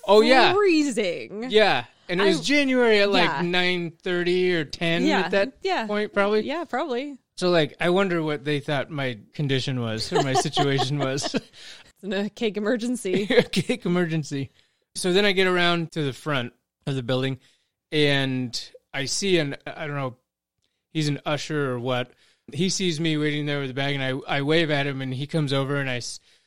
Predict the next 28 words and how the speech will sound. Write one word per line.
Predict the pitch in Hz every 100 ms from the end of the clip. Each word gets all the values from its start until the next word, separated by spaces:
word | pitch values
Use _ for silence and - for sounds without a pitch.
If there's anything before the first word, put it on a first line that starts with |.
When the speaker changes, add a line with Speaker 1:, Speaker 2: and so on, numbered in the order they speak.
| _
Speaker 1:
I | 131
said, | 127 143
"I'm | 131 131 127 113 - _ _ _ _ _
friends | 160 180
with | 170 143
the |
dancer," | 135 202 220 196 165
and | 156
I | 143 139 127 - _
just | 156 147 -
ran | 170
out | 165
to | 165
my | 151
car, | 185 170
and | 143
I |
got | 139 143 135
locked | 113 -
out. | 196 160 139 _ _ _ _ 165 _ _ 170
I'm | 151 143 127
part | - 151
of | 135
the | 127 -
after | 175 170 156
party | 143 135 127 127 - _ -
upstairs, | 127 - 208 185 143 131
and | 123